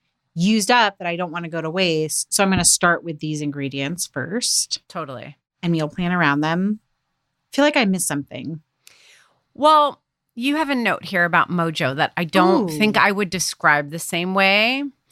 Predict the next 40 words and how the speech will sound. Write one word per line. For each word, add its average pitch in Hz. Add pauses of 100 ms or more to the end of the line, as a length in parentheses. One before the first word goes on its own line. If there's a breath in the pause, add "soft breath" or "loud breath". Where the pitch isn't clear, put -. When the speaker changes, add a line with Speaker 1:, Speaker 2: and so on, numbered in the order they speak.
(520 soft breath)
Speaker 2:
You 214
talked 220
about 147
that. 139 (160)
I 254
think 349
it's -
about 170 (200)
confidence. - (160)
Speaker 1:
Yeah. 175 (600)
Speaker 2:
I 233
think 294
that 339
when 226
you 214
become 269
someone 190
who 196
feels 165
like 151
no 180
matter 170
how 185
simple 196
the 175
end 151
result 139
is, 202
if -
you're 190
someone 226
who 208
feels 170
like, 147 (420 loud breath)
"I 190
can 226
look 180
in 180
my 165
fridge 156